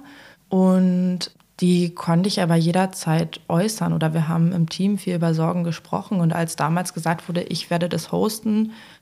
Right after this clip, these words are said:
war ich erstmal not so amused. Jedenfalls nicht so sehr, wie ich hätte sein sollen. Und dann hat Robin gefragt, hey, was ist denn los? Und da meinte ich, "Ja, also mein Name ist jetzt nicht so häufig. Und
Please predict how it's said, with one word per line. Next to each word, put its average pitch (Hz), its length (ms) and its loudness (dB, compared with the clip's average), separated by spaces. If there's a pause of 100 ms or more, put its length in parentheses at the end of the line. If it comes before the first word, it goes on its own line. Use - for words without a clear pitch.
war - 140 0
ich 175 140 -2
erstmal 185 340 4
not 180 480 2
so 202 280 0
amused. 202 800 0
Jedenfalls 190 300 0
nicht 196 140 0
so 196 80 -4
sehr, 185 180 4
wie 180 40 -4
ich 175 120 -4
hätte 190 140 -4
sein 185 340 2
sollen. 233 380 4
Und 180 80 2
dann 170 160 2
hat 175 200 0
Robin 185 240 4
gefragt, 175 320 0
hey, 175 80 0
was 175 100 0
ist - 40 -10
denn 175 80 4
los? 226 340 2
Und 170 280 2
da 165 40 0
meinte 165 240 2
ich, - 100 -10
"Ja, - 200 -4 (880)
also 170 200 0
mein 170 180 6
Name 196 320 6
ist - 140 -8
jetzt 196 200 -4
nicht 226 240 0
so 165 220 2
häufig. 247 680 -2 (680)
Und 180 720 0